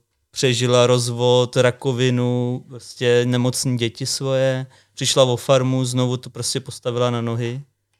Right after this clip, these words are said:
A jako ty si říkáš, ty bláho, ale to prostě, tohle je důležitý jako strašně, že jo? A teď jako se to v tobě pere prostě. Takže to jsem jenom chtěl, aby,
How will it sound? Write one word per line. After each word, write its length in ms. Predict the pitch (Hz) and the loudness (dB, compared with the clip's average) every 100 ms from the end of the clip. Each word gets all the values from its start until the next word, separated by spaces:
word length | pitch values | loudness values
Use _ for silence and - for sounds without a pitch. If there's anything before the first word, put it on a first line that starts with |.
| _ | _
A 60 | 123 | -2
jako 300 | 117 - 120 | -2 -2 -10
ty 140 | - | -8
si 160 | - - | -10 -8
říkáš, 520 | 117 - 120 - - - | -8 -4 -4 -4 -10 -14
ty 120 | _ 113 | _ -20
bláho, 400 | 101 104 123 120 | -12 -10 -6 -6
ale 160 | 113 | -8
to 160 | 110 _ | -12 _
prostě, 500 | 123 113 - 120 113 113 _ _ _ _ _ _ _ | -20 -20 -16 -12 -12 -14 _ _ _ _ _ _ _
tohle 220 | 113 131 | -8 -4
je 60 | 190 | -4
důležitý 520 | 156 127 120 117 110 | -2 -4 -6 -10 -12
jako 240 | 110 - | -12 -12
strašně, 440 | 117 _ 110 - 110 | -20 _ -18 -12 -10
že 100 | 110 | -10
jo? 140 | 113 - _ | -14 -18 _
A 60 | - | -20
teď 260 | - _ | -20 _
jako 380 | 135 123 131 127 127 _ _ | -10 -4 -2 -2 -6 _ _
se 140 | - | -20
to 80 | 127 | -18
v 80 | - | -8
tobě 420 | 135 123 123 123 - | -4 2 2 0 -8
pere 240 | - 107 104 | -6 -6 -6
prostě. 440 | - - - _ _ 139 _ _ _ _ _ | -14 -20 -20 _ _ -20 _ _ _ _ _
Takže 260 | 120 117 | -14 -12
to 100 | 113 | -14
jsem 200 | - 127 | -14 -6
jenom 180 | 123 123 | -4 -4
chtěl, 200 | 117 135 | -2 -2
aby, 200 | 123 123 | -2 -2